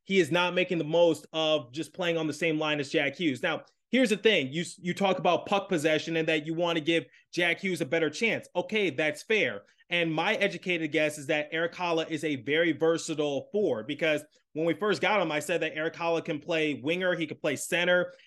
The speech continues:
and he's also pretty good when it comes to making defensive plays. That's fair because, um, Erik Haula, in terms of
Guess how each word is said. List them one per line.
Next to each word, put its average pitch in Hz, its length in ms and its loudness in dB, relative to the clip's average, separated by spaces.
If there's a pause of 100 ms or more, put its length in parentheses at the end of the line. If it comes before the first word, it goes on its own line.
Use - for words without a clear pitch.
(120)
and 170 140 2
he's 165 140 -4
also 170 500 4
pretty 165 340 -2
good 170 360 2
when 156 120 -4
it 147 100 -8
comes 156 360 -6
to 156 180 2
making 151 320 -2
defensive 139 460 -6
plays. 156 440 -2 (300)
That's 175 320 0
fair 220 260 6
because, 160 640 2
um, 151 500 0
Erik 165 260 0
Haula, 170 440 2 (320)
in 170 120 -2
terms 175 260 2
of 151 120 -2